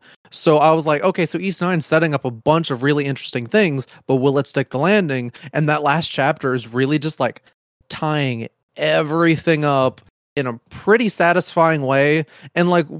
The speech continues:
one of the things I love the most about Ys Nine is that it doesn't give every character, like, a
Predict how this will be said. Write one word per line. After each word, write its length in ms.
one 180
of 80
the 100
things 240
I 80
love 240
the 80
most 320
about 180
Ys 240
Nine 460
is 180
that 160
it 240
doesn't 520
give 320
every 480
character, 760
like, 320
a 400